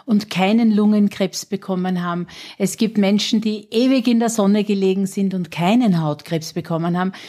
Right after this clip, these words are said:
Es führt uns eigentlich zurück zu dem, was du ganz am Anfang gesagt hast. Die Entstehung von Krebs ist etwas komplett Individuelles.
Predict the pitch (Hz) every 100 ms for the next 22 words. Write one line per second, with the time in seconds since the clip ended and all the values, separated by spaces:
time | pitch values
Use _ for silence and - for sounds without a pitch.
0 | - - - 202 - 277 277 247 226 208
1 | 254 277 262 240 - 226 202 262 - -
2 | 226 196 220 226 226 233 185 185 196 196
3 | 156 180 190 185 165 156 156 147 - 156
4 | - - - - 202 190 190 - - 196
5 | 240 269 247 - 226 226 196 196 202 -
6 | - - 220 214 208 - 202 - - 185
7 | - 185 240 - - - 240 240 233 220
8 | 196 170 156 135 -